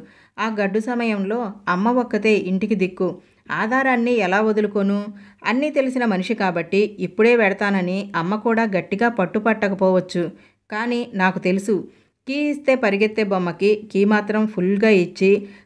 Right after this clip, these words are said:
కదలకుండా పట్టేసుకుంటే ఏమవుతుంది? ఇలాంటి టెన్షన్కి అమ్మనెందుకు గురి చేయటం? మామయ్య ఆశ్రమంలో ఉన్న సంగతి తెలిసింది కదా.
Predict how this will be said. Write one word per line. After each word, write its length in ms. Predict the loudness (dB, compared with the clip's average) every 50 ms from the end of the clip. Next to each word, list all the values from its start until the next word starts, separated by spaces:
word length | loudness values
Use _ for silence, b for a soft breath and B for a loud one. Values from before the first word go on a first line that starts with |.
| B _ -6
కదలకుండా 720 | -4 -4 -4 -4 -2 -2 0 2 2 2 0 0 -2 -4 -6 -2 -2
పట్టేసుకుంటే 640 | -2 0 2 2 2 2 2 0 2 2 4 4 4
ఏమవుతుంది? 840 | 6 4 4 4 2 2 2 2 2 4 4 6 6 4 4 2 -4 -10 -8 -4
ఇలాంటి 400 | 0 2 4 4 4 4 2 2
టెన్షన్కి 800 | 2 0 0 -2 -2 -2 0 0 0 0 0 0 0 0 -2 B B B B B B -4
అమ్మనెందుకు 520 | 0 2 2 2 2 2 2 0 0 0
గురి 240 | 2 2 2 2 2 2
చేయటం? 560 | 2 2 4 4 2 4 4 2 2 0 -6 -12 _
మామయ్య 480 | -4 0 0 2 2 2 2 2 2 2 0
ఆశ్రమంలో 580 | 0 -2 0 0 -2 0 0 0 0 0 0 0
ఉన్న 160 | 0 -2 -4
సంగతి 380 | -4 -4 -4 -2 -2 0 -2 0
తెలిసింది 460 | -2 -2 -4 0 0 0 2 2 0
కదా. 460 | 0 -2 0 2 2 2 0 0 -4